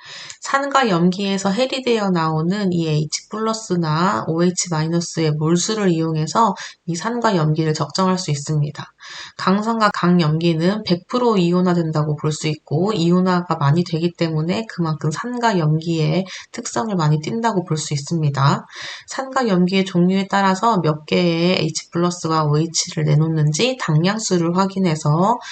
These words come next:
어, 우리가 계산을 해야 하고요. 산과 염기 적정에는 당량수 때문에 노르말 농도 이용한다는 거 알고 계시면 되겠습니다. 어, 예시 한번 보도록 하겠습니다. 영점일 몰의 에이치씨엘 이십오 밀리리터에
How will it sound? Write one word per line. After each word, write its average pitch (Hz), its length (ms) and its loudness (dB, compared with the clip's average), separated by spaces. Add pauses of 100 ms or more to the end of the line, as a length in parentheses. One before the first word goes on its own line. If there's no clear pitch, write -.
(320)
어, 165 80 -2
우리가 156 340 -4
계산을 160 400 -2
해야 196 160 2
하고요. 175 560 0 (400)
산과 262 420 0
염기 170 300 2
적정에는 180 800 0
당량수 175 540 0
때문에 160 500 2
노르말 175 400 2
농도 156 220 0
이용한다는 165 760 0
거 240 280 -2
알고 160 260 -2
계시면 190 480 -4
되겠습니다. 143 580 -8 (800)
어, 160 120 -4
예시 151 280 2
한번 180 240 2
보도록 151 380 -2
하겠습니다. 160 800 0 (240)
영점일 226 580 2
몰의 196 460 4
에이치씨엘 170 600 2
이십오 170 380 2
밀리리터에 160 840 0